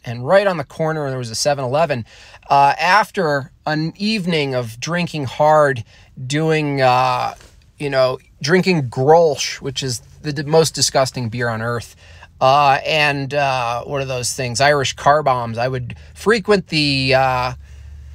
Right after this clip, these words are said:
seven eleven on the way home and buy some disgusting burritos, um, and, and junk food. And, and I was in there, and, uh, rolls up this wh-, all white Mercedes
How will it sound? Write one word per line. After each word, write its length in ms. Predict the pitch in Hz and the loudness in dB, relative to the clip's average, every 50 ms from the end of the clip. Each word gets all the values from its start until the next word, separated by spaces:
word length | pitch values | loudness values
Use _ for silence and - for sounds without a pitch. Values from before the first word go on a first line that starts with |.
| - - - | -20 -18 -8
seven 300 | - - 220 220 220 214 | 2 4 4 4 4 2
eleven 500 | 196 175 170 190 226 262 214 185 160 156 | 0 2 4 4 4 4 2 -2 -6 -4
on 120 | 165 160 156 | -4 -4 -4
the 60 | 151 | -2
way 180 | 156 165 160 156 | 0 2 2 2
home 420 | 139 160 196 185 180 170 165 160 | 2 2 2 2 2 2 0 -2
and 160 | 147 143 123 | -4 -4 0
buy 240 | 147 147 147 151 147 | 2 2 2 2 0
some 260 | 143 - - 139 127 120 | -2 -4 -8 -8 -10 -10
disgusting 640 | 113 - 127 - - 196 226 - - - 151 131 | -10 -10 -10 -4 0 0 0 0 -2 -6 -10 -8
burritos, 760 | 113 127 127 135 147 160 156 147 131 123 127 123 - - - - _ - - | -6 -6 -6 -6 -6 -4 -4 -4 -4 -4 -6 -8 -10 -12 -12 -16 _ -12 -6
um, 580 | 139 143 143 143 139 135 135 131 131 127 127 127 | -2 0 0 2 2 2 2 0 0 -2 -4 -8
and, 420 | 123 127 120 110 - - - - - | -10 -10 -10 -8 -8 -8 -8 -8 -8
and 160 | 135 123 113 | -8 -8 -8
junk 280 | 107 - 135 139 151 139 | -4 -4 -4 -4 -4 -6
food. 280 | - - 135 127 120 | -8 -6 -6 -4 -4
And, 220 | 120 117 117 117 - - _ _ _ _ _ | -6 -8 -10 -10 -14 -18 _ _ _ _ _
and 100 | - 131 | -6 0
I 80 | 139 143 | 0 2
was 160 | 151 143 147 | 2 2 0
in 140 | 160 165 160 | -2 0 0
there, 360 | 156 147 147 143 135 135 - - - - - - - - - - - _ | 2 4 4 4 4 2 0 -6 -16 -20 -20 -20 -20 -20 -20 -20 -20 _
and, 300 | 147 139 135 139 139 135 | -10 -8 -6 -4 0 2
uh, 560 | 131 135 131 131 127 127 123 120 117 120 120 - _ - _ _ _ _ _ _ _ _ _ _ _ _ _ | 2 4 4 2 2 2 0 0 0 -2 -4 -6 _ -20 _ _ _ _ _ _ _ _ _ _ _ _ _
rolls 540 | - 156 147 156 170 175 185 202 202 170 170 | -12 -4 2 4 6 6 6 4 4 2 2
up 240 | 175 180 170 160 _ | 2 2 2 2 _
this 280 | - 143 143 135 127 110 | -4 -4 -4 -4 -4 -4
wh-, 420 | 113 117 120 127 139 160 180 - - | -8 -8 -10 -4 2 2 2 2 4
all 400 | - 170 180 196 220 226 208 196 | 4 4 6 6 6 6 4 2
white 720 | 160 139 135 143 156 165 165 151 139 - - - - - _ _ | 0 -2 2 2 4 4 2 0 -6 -8 -10 -10 -10 -12 _ _
Mercedes 880 | 135 139 139 131 - - 156 151 147 139 120 110 92 104 - - - | -12 -10 -8 -6 -6 -4 -4 -4 -4 -6 -8 -12 -14 -14 -14 -14 -16